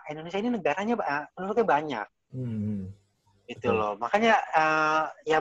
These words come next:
Speaker 1: ya kita jangan ngomong Cina sama Amerika lah, itu negara yang udah kuat banget gitu ya.
Speaker 2: Iya.
Speaker 1: Gitu, atau, at-, atau mungkin India gitu. Tapi kalau Indonesia ini, eh, memang rentan sekali gitu.
Speaker 2: Hmm.
Speaker 1: Kita digoyah impor sedikit aja tuh, wah,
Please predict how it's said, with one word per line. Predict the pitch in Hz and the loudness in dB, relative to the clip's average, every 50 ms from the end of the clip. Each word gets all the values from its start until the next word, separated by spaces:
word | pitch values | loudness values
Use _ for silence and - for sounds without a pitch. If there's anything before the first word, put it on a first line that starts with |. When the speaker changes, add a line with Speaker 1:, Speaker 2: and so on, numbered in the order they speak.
| 156 160 - | 0 -2 -4
Speaker 1:
ya | - 147 | -2 -2
kita | 135 - 202 | 0 2 4
jangan | 226 208 175 156 156 | 6 6 6 6 4
ngomong | 147 147 147 | 0 0 0
Cina | 147 - - 139 135 131 | -2 -4 -2 2 2 4
sama | 131 127 | 4 2
Amerika | 127 131 135 143 151 202 | 2 0 0 0 2 4
lah, | 202 175 | 4 4
itu | 147 143 165 175 | 4 2 -2 -4
negara | 151 127 120 117 110 110 | -4 -4 -4 -4 -4 -4
yang | 110 110 107 117 | -4 -6 -6 -6
udah | 113 - - _ _ | -8 -12 -14 _ _
kuat | - 127 113 - _ | -4 -4 -4 -6 _
banget | - - 104 226 262 160 _ _ | -8 -8 -8 -8 -10 -12 _ _
gitu | _ _ - - 120 | _ _ -14 -12 -12
ya. | - _ _ _ _ - | -12 _ _ _ _ -12
Speaker 2:
Iya. | 110 107 110 101 - _ _ _ - | -8 -6 -6 -6 -8 _ _ _ -14
Speaker 1:
Gitu, | 117 110 - - | -14 -8 -2 2
atau, | 113 107 - - 110 110 113 110 | 2 2 4 4 4 4 4 4
at-, | 110 113 113 110 - _ | 2 2 0 0 -2 _
atau | - 127 113 110 - 117 113 113 113 113 | -10 -8 -8 -6 -2 -2 -2 -2 -2 -6
mungkin | 107 - 123 123 117 | -10 -12 -12 -12 -12
India | 113 110 127 139 139 | -8 -2 0 2 2
gitu. | 135 127 135 | 2 0 -2
Tapi | 151 - - | -2 -2 2
kalau | - 214 220 214 196 | 4 6 6 6 4
Indonesia | 196 190 196 196 202 202 214 | 2 0 0 -2 0 0 0
ini, | 220 247 269 262 233 180 | 2 2 2 2 0 -2
eh, | - - 214 214 - 175 180 185 180 165 - - | -6 -10 -12 -4 0 2 2 2 2 -2 -6 -4
memang | 202 202 208 214 | -2 -2 0 2
rentan | 196 220 214 208 - 202 196 196 | 2 2 2 4 2 2 2 2
sekali | 185 170 165 196 208 196 170 151 135 | 2 4 4 4 4 2 0 -2 -6
gitu. | - - 123 113 110 - _ - - - - | -8 -8 -8 -8 -10 -12 _ -20 -20 -20 -18
Speaker 2:
Hmm. | 110 110 113 113 | -16 -14 -14 -12
Speaker 1:
Kita | 110 - - 226 | -6 0 4 4
digoyah | 220 202 165 135 156 160 160 165 160 151 147 151 - - 175 | 4 4 6 8 10 10 10 10 8 6 6 0 -4 -6 -8
impor | 160 160 - - 165 165 160 - | -8 -4 2 4 4 4 4 2
sedikit | 170 160 151 151 - 170 - 170 | -2 -4 -4 -4 -4 -4 -2 0
aja | 196 214 214 | -2 0 2
tuh, | - 240 240 226 214 190 160 - - _ _ | 4 6 8 8 8 6 4 -2 -10 _ _
wah, | - 190 185 170 151 - | 0 0 0 0 0 -4